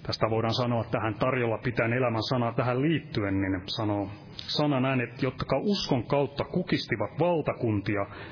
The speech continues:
pitivät vanhurskautta voimassa.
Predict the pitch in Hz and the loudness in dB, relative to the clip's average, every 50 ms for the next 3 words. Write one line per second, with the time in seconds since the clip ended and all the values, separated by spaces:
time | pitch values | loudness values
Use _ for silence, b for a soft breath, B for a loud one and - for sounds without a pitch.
0 | B B B B B B B - 196 202 - 170 127 127 127 - - - - 180 | B B B B B B B 0 0 2 2 0 2 0 -2 -4 -6 -8 -8 -6
1 | 269 247 160 139 185 196 170 127 120 120 107 101 - - 120 113 110 - - 117 | -6 -4 0 2 2 4 2 2 2 0 0 -2 -2 -2 -2 -2 -2 0 -2 0
2 | 113 127 156 165 151 120 104 92 87 82 - - - - - - - - | 2 2 2 4 4 2 2 0 -2 -6 -4 -4 -4 -4 -6 -8 -10 -14